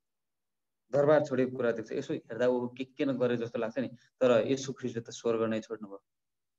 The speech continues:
यो सानो कुरा होइन, होइन? उहाँले स्वर्ग छोड्नुभयो। सायद यी व्यक्तिहरूले स्वर्ग भावे कहिले पनि छोड्न सक्दैन थियो, किनभने त्यहाँ त रुवाई हुँदैन भनेको छ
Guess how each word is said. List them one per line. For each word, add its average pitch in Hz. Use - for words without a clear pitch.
यो 117
सानो 151
कुरा 123
होइन, 101
होइन? 143
उहाँले 120
स्वर्ग 147
छोड्नुभयो। 113
सायद 131
यी 143
व्यक्तिहरूले 131
स्वर्ग 127
भावे 107
कहिले 117
पनि 127
छोड्न 110
सक्दैन 104
थियो, 104
किनभने 139
त्यहाँ 147
त 143
रुवाई 151
हुँदैन 127
भनेको 104
छ -